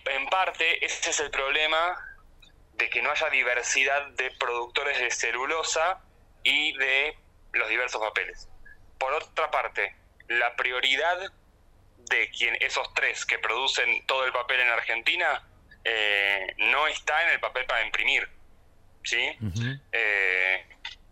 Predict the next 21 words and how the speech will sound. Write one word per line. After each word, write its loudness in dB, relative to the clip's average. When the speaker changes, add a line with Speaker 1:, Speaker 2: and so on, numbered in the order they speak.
Speaker 1:
ahí 2
a 2
mí 2
me 4
queda, 2
lo, 2
lo 2
acepto, 0
me 2
queda, 2
eh, 4
un, 4
un 2
estudio 0
un -6
poco 0
más, 2
más -2
preciso 2
respecto -2
de, 0